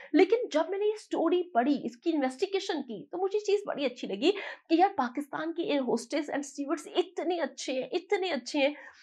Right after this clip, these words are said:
तो ये तो भाई इंटरनेशनल जो बाहर के मुल्कों के, अ, ए-, स्टीवर्ड्स और एयर होस्टेस है, उनको भी काट गए हैं इन्होंने, उनको भी पीछे छोड़ दिया है भाई,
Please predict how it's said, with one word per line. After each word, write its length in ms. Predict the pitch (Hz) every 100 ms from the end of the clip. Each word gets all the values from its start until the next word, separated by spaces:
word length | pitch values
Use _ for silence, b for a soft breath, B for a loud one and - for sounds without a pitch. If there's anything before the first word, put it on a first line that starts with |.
| B -
तो 220 | 392 392
ये 180 | 269 339
तो 320 | 381 453 466 277
भाई 240 | 285 370
इंटरनेशनल 960 | - 311 302 285 262 330 - 415 403 269
जो 180 | 226 277
बाहर 380 | 214 302 339
के 120 | 339 349
मुल्कों 380 | 330 - 349
के, 220 | 302 349 330
अ, 800 | - - - - 269 262 247 -
ए-, 300 | 311 277 269
स्टीवर्ड्स 480 | 262 330 330 311 339
और 140 | 302
एयर 180 | 285 294
होस्टेस 340 | 302 294 339
है, 60 | 339
उनको 400 | 370 466 453 466
भी 80 | 415
काट 320 | - 165 196
गए 180 | 226 226
हैं 140 | 311
इन्होंने, 300 | 359 392 427
उनको 680 | 403 - 370 427 453 427 453
भी 80 | 453
पीछे 320 | 427 330 349
छोड़ 280 | 330 311 277
दिया 220 | 247 294 294
है 80 |
भाई, 440 | 285 262 294 359